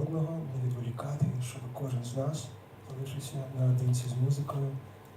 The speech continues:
настільки, наскільки він може собі це дозволити. Як ми любили казати, е, з чесністю перед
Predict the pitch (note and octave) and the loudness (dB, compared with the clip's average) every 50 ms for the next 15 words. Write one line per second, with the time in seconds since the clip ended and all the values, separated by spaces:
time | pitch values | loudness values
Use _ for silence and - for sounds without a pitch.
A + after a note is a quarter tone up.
0 | - - - - - - - - C#3+ C#3 - - C#3 B2+ B2+ B2 B2 - - C#3 | -16 -12 -10 -10 -10 -8 -4 -4 -4 -4 -4 -4 -2 -2 -2 -2 -4 -6 -6 -2
1 | B2 B2+ B2+ B2+ B2 B2+ B2+ B2+ B2+ B2 B2 - B2 B2+ B2 B2 - - - C3 | 0 2 2 4 6 6 6 6 4 4 2 -2 -4 -6 -6 -6 -6 -6 -4 -4
2 | B2 B2 B2 - - - - - - - B2+ B2 B2+ B2 A2+ A2 A2 A2+ A2 - | -2 -2 -2 -4 -8 -12 -16 -16 -12 -8 -8 -4 0 0 0 0 -2 -4 -8 -10
3 | - - - - - - - - - - - - - C#3 B2+ B2 B2+ C3 C3 B2+ | -10 -12 -12 -14 -16 -16 -16 -16 -16 -16 -16 -12 -4 -2 0 2 4 6 8 8
4 | A#2+ A#2+ A#2+ A#2+ B2+ B2+ B2 A#2+ A#2+ A#2+ A#2 B2 B2+ C#3+ C#3 C3+ C3 C3 B2+ B2 | 8 8 8 6 8 8 8 8 6 4 2 0 0 0 0 2 2 4 4 4
5 | B2 A#2+ - - - - - - - - - - - - A#2 A2+ A2+ A2 G#2+ G#2 | 4 4 0 -6 -14 -18 -18 -18 -18 -18 -18 -18 -14 -10 -10 -8 -6 -6 -8 -8
6 | G#2+ - - - - - - - - - - - - - - - A#2+ - - B2 | -8 -10 -10 -12 -12 -14 -16 -18 -18 -18 -18 -18 -16 -16 -14 -10 -10 -6 -4 -4
7 | A#2+ A#2+ A#2 A2+ - - - - - - - - - - - - - - - - | -4 -4 -4 -10 -14 -16 -16 -18 -18 -18 -18 -18 -18 -18 -18 -16 -16 -16 -16 -16
8 | - - - - - - - - - - - - - - - - - - - - | -16 -16 -14 -14 -16 -16 -16 -16 -16 -16 -16 -16 -16 -18 -18 -18 -18 -18 -18 -16
9 | - - - C#3+ C3 B2 - C3 B2 - - B2+ B2 - B2+ B2 B2+ | -12 -4 -2 0 0 2 4 4 2 2 0 -2 -4 -2 -2 -2 -2